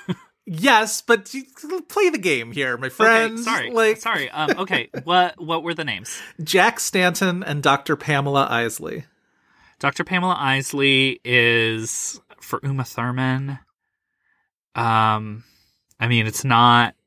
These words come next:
Speaker 1: Is that her name? Her name before she's Poison Ivy?
Speaker 2: Yes, that's her name before
Speaker 1: Okay,
Speaker 2: she's Poison
Speaker 1: cool.
Speaker 2: Ivy. Yeah.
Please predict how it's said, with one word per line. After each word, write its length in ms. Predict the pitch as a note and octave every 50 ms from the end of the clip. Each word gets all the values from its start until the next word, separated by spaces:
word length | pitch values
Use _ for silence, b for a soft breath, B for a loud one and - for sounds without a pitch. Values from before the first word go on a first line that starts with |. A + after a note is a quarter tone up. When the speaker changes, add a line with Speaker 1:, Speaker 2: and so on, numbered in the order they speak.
| _ _ _ _ _ _ _ -
Speaker 1:
Is 200 | C#3 D3 C#3+ -
that 200 | F3+ G3+ A3+ -
her 140 | - C4+ B3+
name? 560 | B3+ B3 B3+ B3+ C4 B3+ B3 B3 A#3+ - _ _ _ -
Her 200 | F3+ - - A3
name 220 | G#3+ A3 G#3+ G#3+
before 300 | G#3+ G#3 - - G#3+ G3+
she's 180 | - - G#3 -
Poison 320 | - G#3+ G3+ G3 G#3+ G#3
Ivy? 320 | G3+ G3+ G3+ G3+ A3 A3 G#3+ -
Speaker 2:
Yes, 340 | D3 - - - - -
that's 200 | - C3+ A#2 -
her 80 | - B2+
name 140 | A#2+ A2+ A2
before 200 | A2 - - B2+
Speaker 1:
Okay, 80 | -
Speaker 2:
she's 100 | - F2
Poison 300 | - - C3+ B2+ - -
Speaker 1:
cool. 80 | - D2+
Speaker 2:
Ivy. 180 | D#2+ - - C3+ C3+ D3+ E3
Yeah. 200 | - - - -